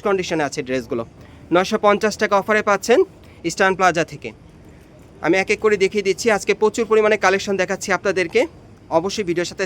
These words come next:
থাকবেন, পছন্দের ড্রেস নিতে পারবেন। এই যে দেখেন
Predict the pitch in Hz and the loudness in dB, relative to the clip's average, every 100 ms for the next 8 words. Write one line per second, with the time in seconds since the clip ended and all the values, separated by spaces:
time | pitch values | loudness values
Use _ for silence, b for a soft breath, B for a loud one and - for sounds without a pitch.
0 | 185 165 160 320 - B B 175 175 208 | -2 -2 0 -2 -2 B B -2 0 0
1 | 202 170 185 175 170 165 160 120 104 - | 0 0 -2 -2 -4 -2 -2 -4 -12 -16
2 | - b b 170 165 143 123 120 | -20 b b -4 -2 -4 -6 -10